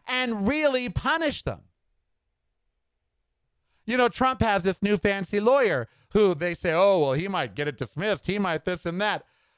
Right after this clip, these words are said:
How could you possibly get anything dismissed in Georgia when we have the phone call that Trump made?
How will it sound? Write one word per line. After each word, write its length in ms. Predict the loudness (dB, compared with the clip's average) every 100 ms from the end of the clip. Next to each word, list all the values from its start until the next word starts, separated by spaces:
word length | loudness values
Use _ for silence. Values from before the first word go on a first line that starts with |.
| _ -4
How 280 | 2 2
could 260 | 2 -2 -2
you 120 | -8
possibly 720 | -8 -2 0 0 -2 -2 -2
get 180 | -2 -4
anything 440 | -4 -6 -4 -2 -2
dismissed 560 | -4 -2 -2 -2 -4
in 100 | -6
Georgia 480 | 0 2 2 0 -4 -6 0
when 180 | 0 2
we 120 | -2
have 340 | 0 -2 -2
the 80 | -4
phone 400 | 0 2 2 0
call 260 | 2 4 4
that 180 | 0 -4
Trump 280 | -6 -4
made? 520 | -2 -2 -2 -6 -10